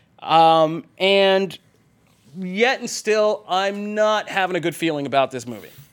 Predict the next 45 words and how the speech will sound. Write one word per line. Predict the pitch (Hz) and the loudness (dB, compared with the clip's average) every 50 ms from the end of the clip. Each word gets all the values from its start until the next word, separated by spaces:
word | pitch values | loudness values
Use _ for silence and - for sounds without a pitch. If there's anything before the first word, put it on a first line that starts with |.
| _ _ _ _ _ _ _ _ - | _ _ _ _ _ _ _ _ -10
And | - 139 147 | -6 -4 -4
I | 156 | 0
don't | 160 185 196 196 - | 0 0 0 0 -2
like | 185 185 180 | -4 -4 -4
to | - 160 | -4 -6
be | 135 151 156 156 156 151 151 147 - - _ _ _ _ - | -6 -4 -4 -2 -2 -2 -4 -6 -8 -12 _ _ _ _ -8
Mister | 135 156 156 147 - 147 139 143 139 | -6 -6 -6 -4 -4 -4 -4 -4 -4
Debbie | 135 135 147 147 143 139 | -6 -4 -4 -4 -4 -2
Downer | 123 147 143 139 139 | -2 0 0 0 0
before | 123 120 - - 139 139 139 143 139 135 | -2 -6 -8 -6 -4 -4 -2 -2 -4 -4
we | 135 135 131 | -4 -4 -4
actually | 131 127 123 - 123 110 | -4 -4 -6 -10 -14 -14
see | 101 - 143 156 156 | -14 -12 -10 -10 -8
more, | 156 156 156 151 | -6 -6 -6 -6
but | 127 123 123 113 - _ _ _ _ _ _ | -6 -8 -10 -10 -12 _ _ _ _ _ _
there's | - 139 143 139 | -6 -6 -6 -4
just | 165 151 - | -6 -8 -8
a | 156 | -6
lot | 135 139 156 165 175 175 | -2 2 4 6 6 6
of | 156 | 4
red | 151 156 156 156 | 2 0 -2 -2
flags | - 147 147 139 147 139 131 - | -2 0 2 2 2 2 0 -4
for | - 139 127 | -8 -6 -6
me | 131 131 | -6 -6
so | 120 - - 127 | -6 -6 -8 -8
far. | 113 - 131 120 120 120 117 - _ _ _ _ _ _ _ _ - - | -6 -6 -4 -2 -2 -2 -4 -6 _ _ _ _ _ _ _ _ -4 0
And | 156 165 | 2 2
I | 170 | 2
think | 170 202 180 131 - _ _ _ _ _ _ _ _ _ _ _ | 2 2 -2 -4 -10 _ _ _ _ _ _ _ _ _ _ _
Birds | - 202 196 196 160 | 0 2 2 2 2
of | 175 - | -2 -6
Prey | - 180 170 165 165 156 156 151 | -2 0 0 2 2 0 -2 -2
is | 156 143 120 | -4 -4 -4
going | - 160 151 147 | -4 -4 -2 -2
to | 143 | -2
be | 127 143 135 131 131 127 127 - - - | -4 -4 -6 -6 -6 -6 -8 -8 -6 -4
another | 147 151 143 131 131 | -4 -2 -2 -4 -4
troubled | - - 156 131 123 127 113 | -4 -4 -4 -4 -4 -6 -8
D | 127 131 127 | -6 -8 -8
C | 123 - 131 120 | -8 -8 -10 -10
production. | - - 120 131 127 127 - - 123 | -10 -10 -6 -4 -4 -4 -4 -6 -6
That's | 135 127 | -6 -4
just | - 131 - | -4 -6 -4
my | 139 127 113 | -4 -6 -6
prediction. | - 120 143 139 - - 147 139 135 | -6 -8 -8 -8 -6 -4 -6 -6 -6